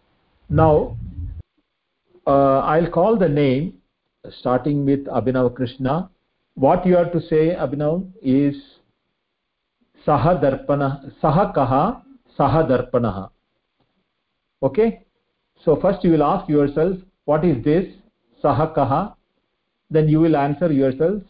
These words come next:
"Saha darpanaha." Same way,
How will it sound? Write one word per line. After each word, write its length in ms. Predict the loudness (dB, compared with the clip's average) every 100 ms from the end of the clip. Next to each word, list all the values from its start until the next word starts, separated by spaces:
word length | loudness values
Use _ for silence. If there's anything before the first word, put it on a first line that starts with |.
| -4
"Saha 280 | -2 0 0
darpanaha." 580 | -2 -2 -4 -4 -8 -14 _ _ _ _ _ _ _ -20 -20 _ _ _ _ _
Same 280 | 2 2 2
way, 360 | 2 0 -2